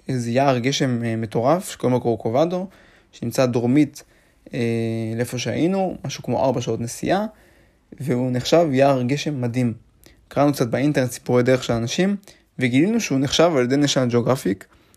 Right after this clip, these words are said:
כיער גשם המגוון ביותר בעולם. ויש בו חלקים שנקראים יער גשם בתולי, יער גשם שלא דרכה שם מעולם רגל של אדם, שלא נהרס שום דבר,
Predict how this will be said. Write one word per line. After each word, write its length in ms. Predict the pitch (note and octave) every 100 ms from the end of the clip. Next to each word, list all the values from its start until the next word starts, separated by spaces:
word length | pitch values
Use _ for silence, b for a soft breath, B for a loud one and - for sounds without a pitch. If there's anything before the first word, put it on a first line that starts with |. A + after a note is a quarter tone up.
| _ -
כיער 960 | A#2+ A#2+ A#2 A2 - - _ C#3 D3+
גשם 480 | A#2+ D3 - F#3 F#3+ - -
המגוון 480 | B2+ A#2+ B2 D#3
ביותר 220 | D3+ - A#2
בעולם. 380 | A#2+ A#2 A2+ A#2 B B B B B B C3
ויש 160 | C#3
בו 180 | E3+ D#3+
חלקים 520 | - B2 A#2+ - F#3+
שנקראים 420 | F3 A#2+ B2+ C#3
יער 220 | C3 C3+ C3
גשם 300 | C#3 C#3+ B2+
בתולי, 380 | A#2 A#2 A#2+ A#2+ b b b -
יער 120 | B2+
גשם 340 | B2 D3+ E3+ D#3+
שלא 280 | - C3
דרכה 360 | D3 D3+ E3 C#3+
שם 200 | D#3 D3
מעולם 460 | A#2 A#2 B2 D3+ D#3 B B B -
רגל 260 | C3 C#3 C#3
של 240 | - A2+
אדם, 380 | A2+ B2+ D3+ E3+ - b b
שלא 280 | - A#2+ B2+
נהרס 400 | B2 A#2 B2 D3
שום 180 | - D3
דבר, 300 | C#3+ D3